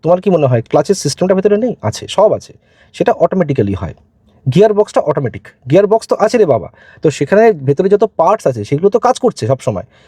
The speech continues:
স্পিড যখনই চেঞ্জ হবে, ওপরে উঠছে, কমছে, উঠছে, কমছে, ও মোডটাও কিন্তু উঠছে, কমছে, উঠছে, কমছে। যে দাঁতগুলো আছে, সেগুলো কিন্তু কাজ করছে, কিন্তু আমরা সেগুলো দেখতে পাচ্ছি না। আমাদের মনে হচ্ছে, "বাহ, কি সুন্দর আরামে গাড়ি চালাচ্ছি।" গাড়িটা ক্ষয় তাড়াতাড়ি হয়।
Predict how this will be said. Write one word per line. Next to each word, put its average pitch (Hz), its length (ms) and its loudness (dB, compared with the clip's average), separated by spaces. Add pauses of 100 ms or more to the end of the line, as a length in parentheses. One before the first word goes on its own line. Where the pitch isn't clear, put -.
(220)
স্পিড 247 480 2
যখনই 214 340 2
চেঞ্জ 247 240 2
হবে, 262 320 2 (260)
ওপরে 233 300 2
উঠছে, 240 320 0
কমছে, 220 320 0
উঠছে, 202 320 0
কমছে, 240 400 -2
ও 185 140 4
মোডটাও 196 420 4
কিন্তু 233 300 -6
উঠছে, - 320 -2
কমছে, 196 320 -2
উঠছে, - 240 -4
কমছে। 117 360 -2 (340)
যে 185 120 4
দাঁতগুলো 214 400 2
আছে, 240 120 2
সেগুলো 220 220 2
কিন্তু 226 160 -2
কাজ - 180 0
করছে, 190 400 -2
কিন্তু 160 140 -2
আমরা 160 120 0
সেগুলো 196 120 2
দেখতে 220 200 0
পাচ্ছি 139 240 0
না। 127 60 0
আমাদের 180 180 2
মনে 196 140 4
হচ্ছে, 226 140 2
"বাহ, 233 160 2 (460)
কি 247 80 0
সুন্দর 214 240 4
আরামে 185 180 4
গাড়ি 160 140 2
চালাচ্ছি।" 120 420 -2 (260)
গাড়িটা 143 340 4
ক্ষয় - 380 0
তাড়াতাড়ি 135 340 0
হয়। 92 200 -8